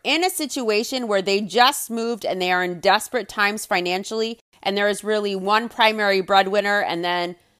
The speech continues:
Cody, and those are the two that are bringing in the main incomes, and it's really mostly Janelle, and they moved, and now Janelle doesn't have the same job,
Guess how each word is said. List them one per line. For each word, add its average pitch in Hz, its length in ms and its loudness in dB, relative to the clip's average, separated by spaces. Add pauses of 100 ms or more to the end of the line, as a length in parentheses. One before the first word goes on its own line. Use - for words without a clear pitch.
(120)
Cody, 262 680 2 (120)
and 220 220 -2
those 233 220 0
are 240 120 0
the 208 140 -2
two 233 380 -8
that 214 120 2
are 196 120 2
bringing 214 380 -4
in 208 180 -6
the 196 80 -4
main 190 300 -2
incomes, 202 540 -4
and 190 140 -4
it's 170 160 -10
really 202 300 -2
mostly 196 360 -4
Janelle, 185 420 -2
and 175 140 -6
they 180 120 -2
moved, 196 360 -4
and 180 120 -6
now 175 180 -2
Janelle 180 340 -4
doesn't 180 260 -10
have 185 260 0
the 185 80 -8
same 180 340 -6
job, 190 440 4